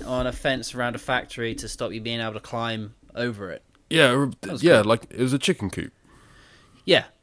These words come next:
Speaker 1: that, there you go. Yeah. Uh, I guess that
Speaker 2: <laughs>
Speaker 1: I guess that was to stop the, uh, horseman climbing in, which became a thing at the end when Arn and Ole did try to climb it, and they kept on giving up for some reason.
Speaker 2: I didn't quite get that either, though, because it's a cage match.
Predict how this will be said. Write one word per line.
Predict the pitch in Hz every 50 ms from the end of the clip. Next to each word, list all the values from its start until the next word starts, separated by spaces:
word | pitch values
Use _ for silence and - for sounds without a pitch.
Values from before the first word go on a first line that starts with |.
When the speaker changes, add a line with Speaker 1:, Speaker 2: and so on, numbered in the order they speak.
| _ -
Speaker 1:
that, | 156 143 -
there | - 143 131
you | 104
go. | 101 104 123 - _ _ -
Yeah. | - 139 107 110 - _ _ _ _ - - -
Uh, | - 127 123 117
I | 135 147
guess | - 175 170 147
that | - 175 160 170 165 - - - -
Speaker 2:
<laughs> | - - -
Speaker 1:
I | 160
guess | 160 180 -
that | 196 175 156
was | 156 -
to | - 139
stop | - - - - 170 156 147 - - -
the, | 139 135 135 135 135 131 131 131 123 -
uh, | - 123 120 120 120 117 104
horseman | 113 - 143 143 139 - - 135 127 123
climbing | - - 131 123 120 120 117 113
in, | - - 131 143 156 170 180 - _ _ _ -
which | 135 127 117 - -
became | 123 - - 147 135 123
a | 120
thing | - - 135 127 123
at | 120 101
the | 113 117 117 120
end | 120 123 127 127 123
when | - 123 120 117 117 117 113 110 - _ _ - - - -
Arn | 120 123 123 123 123 120
and | 113 117 110 95
Ole | 123 123 123 117 113 107
did | 104 - 127 131 113 -
try | - - 123 127 131 131
to | - 123
climb | - - - 117 113 113 110 113
it, | 120 131 -
and | 110 107 107
they | 104
kept | 98 - - 117 - - -
on | 117 110 107 107 104 104 - _ _ _ _ _ _ - 117
giving | 120 113 104 110 113
up | 117 113 - -
for | - 113
some | - 113 107 104
reason. | 104 101 101 98 104 113 - -
Speaker 2:
I | 143
didn't | 135 160 160 151 139
quite | - - 135 127 120 -
get | 127 123 110 - -
that | 113 110 101 -
either, | - 113 113 95 104
though, | 95 85 92 87
because | 87 87 85 80 98 90
it's | 101 101 - -
a | 104
cage | 87 - - 117 113 110 - - -
match. | 69 65 58 - - - - -